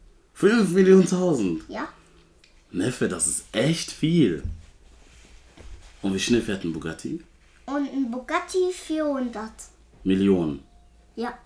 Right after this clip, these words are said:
Speaker 1: Vierhundert Millionen was?
Speaker 2: So f-, schnell fährt er.
Speaker 1: Und dann sind die aber, wie, die sind so eine Crew,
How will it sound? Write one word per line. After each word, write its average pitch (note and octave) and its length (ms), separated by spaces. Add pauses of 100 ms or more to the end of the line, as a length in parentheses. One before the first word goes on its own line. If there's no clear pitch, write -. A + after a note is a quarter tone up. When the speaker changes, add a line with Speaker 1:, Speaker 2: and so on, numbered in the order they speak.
(1120)
Speaker 1:
Vierhundert G2+ 400
Millionen F2+ 340
was? F2 360 (2750)
Speaker 2:
So D#4+ 260
f-, - 300 (320)
schnell D#4 540 (340)
fährt C#4 340 (140)
er. G3+ 240 (1120)
Speaker 1:
Und F#2 260
dann F2+ 180
sind D3+ 160
die F#3+ 100
aber, E2 400
wie, A2 120 (140)
die F2+ 60
sind B2 160
so A2 60
eine G2 140
Crew, F#2 360